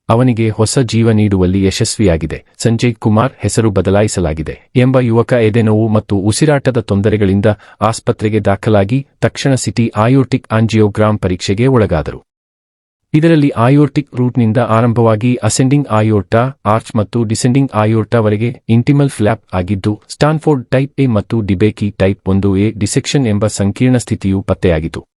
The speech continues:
ಜೊತೆಗೆ ಇಬ್ಬರ ಶ್ವಾಸಕೋಶಗಳಲ್ಲಿ ದ್ರವ ಸಂಗ್ರಹ, ಅಕ್ಯೂಟ್ ಪಲ್ಮನರಿ ಎಡಿಮಾ ಕಂಡುಬಂದಿತ್ತು. ಸ್ಥಿತಿಯ ತೀವ್ರತೆಯನ್ನು ಗಮನಿಸಿದ ವೈದ್ಯಕೀಯ ತಂಡ ತಕ್ಷಣವೇ ಕಾರ್ಯಪ್ರವೃತ್ತವಾಯಿತು.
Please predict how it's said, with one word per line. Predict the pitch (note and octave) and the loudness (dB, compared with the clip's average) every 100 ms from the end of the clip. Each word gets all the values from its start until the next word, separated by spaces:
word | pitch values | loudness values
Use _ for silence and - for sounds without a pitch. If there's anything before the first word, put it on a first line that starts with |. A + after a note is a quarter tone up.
| _ _ _ _ _ _ _ | _ _ _ _ _ _ _
ಜೊತೆಗೆ | - F#2+ G2+ F#2+ A2 - | -4 -2 0 -2 -4 0
ಇಬ್ಬರ | A#2 G#2 C3+ | 0 2 0
ಶ್ವಾಸಕೋಶಗಳಲ್ಲಿ | C#3 B2+ A#2+ - B2+ A#2+ A#2 G#2+ F#2 G#2+ A#2+ G#2 | 0 -2 -2 -2 -2 -2 0 0 0 -2 -6 -2
ದ್ರವ | G#2+ A2+ | 2 2
ಸಂಗ್ರಹ, | - G2 F#2+ G#2 B2 - | 2 -2 0 -2 -4 -6
ಅಕ್ಯೂಟ್ | G2+ - D#3+ - | -8 -4 -4 -2
ಪಲ್ಮನರಿ | A2+ G#2 F#2 F#2 | 0 0 0 0
ಎಡಿಮಾ | F2+ F#2+ F#2+ B2 D3 - | 0 2 2 0 -4 -4
ಕಂಡುಬಂದಿತ್ತು. | G#2 G2 F#2 F2 E2 - B1+ _ _ _ _ _ _ _ _ - | -2 0 0 -2 -4 -10 -14 _ _ _ _ _ _ _ _ -16
ಸ್ಥಿತಿಯ | - C#3+ D3+ C#3 B2+ - | -2 0 2 0 0 0
ತೀವ್ರತೆಯನ್ನು | B2+ C3+ B2+ A2+ F#2+ G#2+ G2+ | 2 2 2 0 0 0 0
ಗಮನಿಸಿದ | G#2 A#2+ A2+ G#2 | 0 0 0 -2
ವೈದ್ಯಕೀಯ | G#2 G#2+ G2+ G2+ B2+ - A2+ A2+ | -2 2 0 2 -2 0 0 0
ತಂಡ | G#2+ G#2 | 0 0
ತಕ್ಷಣವೇ | G#2+ - G#2+ - A2+ G#2+ A#2+ | 0 -2 -4 -2 -2 0 -2
ಕಾರ್ಯಪ್ರವೃತ್ತವಾಯಿತು. | - G2+ F2+ - F#2 F2+ - E2 D2 C#2 C2+ | 0 0 0 0 -2 -2 0 0 0 -4 -14